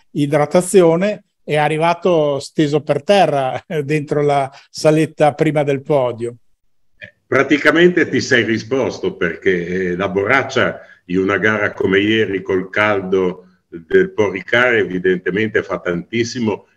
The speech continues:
Speaker 2: e può fare forse anche più di due o tre decimi, perché alla fine se il pilota arriva stremato. Evidentemente Sainz è consapevole del suo fisico, del suo sistema,
Speaker 1: Ecco, ma
Speaker 2: diciamo,
Speaker 1: una
Speaker 2: idratazione.
Speaker 1: borraccia in macchina vale dei decimi?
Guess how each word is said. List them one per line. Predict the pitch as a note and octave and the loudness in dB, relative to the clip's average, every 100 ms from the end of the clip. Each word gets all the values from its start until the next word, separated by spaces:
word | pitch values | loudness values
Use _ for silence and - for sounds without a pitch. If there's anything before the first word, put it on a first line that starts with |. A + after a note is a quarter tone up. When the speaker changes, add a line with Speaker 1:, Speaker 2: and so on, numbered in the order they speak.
| - | -8
Speaker 2:
e | E2+ | -8
può | - G2 | -4 -4
fare | - A#2 A#2 G#2 F#2+ | 0 0 0 0 -2
forse | G#2+ A#2+ A2+ G2+ | -2 -4 -2 -6
anche | F2+ F#2 | -4 -6
più | - A2+ A#2+ | -4 -2 -2
di | E2+ D#2+ - _ _ | -4 -8 -10 _ _
due | _ F2+ F2+ F2 | _ -4 0 0
o | F2 | -2
tre | E2+ F2 | -4 -2
decimi, | F#2 F2+ E2 - D#2+ D#2 | 0 0 -2 -6 -10 -8
perché | - D2+ - D2+ _ _ | -8 -10 -8 -10 _ _
alla | E2+ F2 | -4 -2
fine | A#2 G2 | 0 -2
se | E2+ F#2 | -2 -4
il | |
pilota | F2+ G2 F#2+ | -2 -2 -2
arriva | F2+ F2 | -4 -6
stremato. | - F2+ E2 - | -6 -6 -6 -4
Evidentemente | C#3+ B2 B2 C#3 C3+ C3+ D3+ A#2+ G2+ - _ _ | -2 0 2 2 2 0 0 -2 -4 -4 _ _
Sainz | - A#2+ B2 C#3 - | -4 2 4 2 0
è | F#2 | -2
consapevole | - F#2 G2+ G#2 G2+ G#2 A2 G2+ | 0 0 0 0 2 2 0 0
del | F2+ F2 | 0 -2
suo | - F#2 F2 D#2+ - _ _ | -4 -2 0 -2 -10 _ _
fisico, | A2+ G#2+ G#2 A2+ A#2 | -4 -2 -2 -4 -2
del | F#2 F2+ | 0 0
suo | E2+ F#2 F2+ E2+ D#2 - _ _ | -2 -4 -2 -2 -6 -10 _ _
sistema, | - F#2+ - - G2 F#2+ F2 D#2+ - _ _ - | -8 -8 -6 2 4 4 0 -6 -10 _ _ -4
Speaker 1:
Ecco, | G3 G3 | -2 2
ma | F#3 G3 | 4 4
Speaker 2:
diciamo, | A3 | 4
Speaker 1:
una | F#3 | 2
Speaker 2:
idratazione. | |
Speaker 1:
borraccia | G#3 A3 A#3 A#3+ - A#3 G#3+ | 2 2 0 -2 0 2 2
in | G3 G#3 | 0 -2
macchina | G#3 B3+ B3+ G3 F3 E3 D3+ - - | -2 -4 -4 -4 -2 0 -2 -6 -12
vale | D3 E3 F#3+ F3+ | -2 2 4 2
dei | E3 D#3+ D3+ | 2 0 0
decimi? | A3+ C#3 - A#2 A2+ C3+ | 0 0 -4 -14 -10 -10